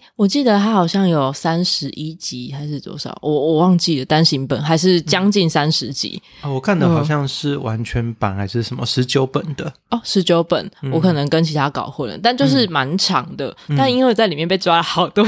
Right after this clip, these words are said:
Speaker 1: 次。
Speaker 2: 嗯。<laughs> 他们就是不断地重复你被抓我被抓的剧情啊。
Speaker 1: 对，这一部就是在
Speaker 2: 对，就是英二被抓起来，亚修为了救他，
Speaker 1: 嗯。
Speaker 2: 跟他交换人质，然后换亚修被抓起来，
Speaker 1: 对。
Speaker 2: 然后英二就说我要去救他，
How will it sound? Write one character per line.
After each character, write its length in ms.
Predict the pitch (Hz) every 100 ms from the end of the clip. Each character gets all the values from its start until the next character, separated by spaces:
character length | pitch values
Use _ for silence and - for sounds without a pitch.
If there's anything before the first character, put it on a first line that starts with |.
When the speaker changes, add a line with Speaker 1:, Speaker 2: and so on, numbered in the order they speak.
| 226
Speaker 1:
次。 340 | - 135 330 302 202
Speaker 2:
嗯。 120 | 202
<laughs> 120 | - - - - 381 - 466 - 605 403 - -
他 120 | 233
们 140 | 247
就 140 | 196 220
是 100 | 214
不 160 | 190
断 220 | 156 190 160
地 140 | 135
重 280 | - 127 131
复 240 | 170 151
你 140 | 127 113
被 160 | 147
抓 220 | 131 123
我 180 | 117 104
被 140 | 120 120
抓 180 | 117
的 100 | 113
剧 200 | 107 123
情 180 | 104 - 139
啊。 40 |
Speaker 1:
对， 220 | 349 302 -
这 180 | 320
一 40 | 294
部 100 | 285
就 120 | 269
是 80 | 247
在 200 | 247 226 - -
Speaker 2:
对， 140 | - 165 - 202
就 140 | 226
是 340 | 220 233 196 -
英 200 | 185 196
二 80 | 190
被 160 | 175 170
抓 200 | 151 147
起 240 | - 120
来， 260 | 107 104 113
亚 200 | 120 110
修 200 | 170 147
为 120 | 156
了 120 | 131
救 220 | 120 135 127
他， 280 | 113 120
Speaker 1:
嗯。 40 | 117
Speaker 2:
跟 140 | 127
他 140 | 120 123
交 160 | 127
换 180 | 117 123
人 180 | 104 104
质， 240 | 104 117 104
然 140 | 110
后 80 | 214
换 160 | 139
亚 140 | 117 101
修 140 | 120
被 120 | 117
抓 160 | 113 110
起 200 | - -
来， 100 | 135
Speaker 1:
对。 60 | - - -
Speaker 2:
然 120 | 135
后 60 | 151
英 200 | 151 151
二 80 |
就 140 | 143 147
说 180 | 160 147
我 120 | 113
要 80 | 127
去 120 | 143
救 240 | 127 123
他， 240 | 117 107